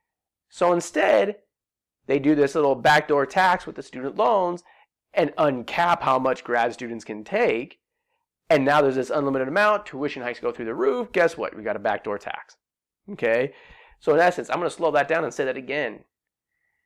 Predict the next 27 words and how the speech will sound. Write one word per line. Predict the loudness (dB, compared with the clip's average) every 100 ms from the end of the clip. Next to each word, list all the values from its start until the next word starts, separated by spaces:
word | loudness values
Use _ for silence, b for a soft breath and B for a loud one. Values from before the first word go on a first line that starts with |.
| _ _ _ _ _ 2
I'm | 4
gonna | 4 2
pay | 2 2 4 4 0 -4 -10 _ _
person | 0 0 0 -2 0
A, | 4 4 2 -2 -8 _ _ _ _ _
who | 0 2 4 2 0
graduates | 4 4 4 0 0
with | -2
seventy-three | 0 0 -2 2
thousand | 4 4 4
dollars | 4 6 4
in | 0
income | -4 -2 -2 -2
and | -4
no | -4 0
debt, | 4 4 4 -2 _ _ _ _ _ _
their | -2 0
effective, | 2 0 0 -4 -12 -10 -4
effective | 0 0 0 -2 -2
tax | 0 0 -2
bracket | -2 -2 -6
is | -2
about | -2 -2
eight | -8 -10
to | -12
twelve | -6 -6 -6
percent. | -10 -10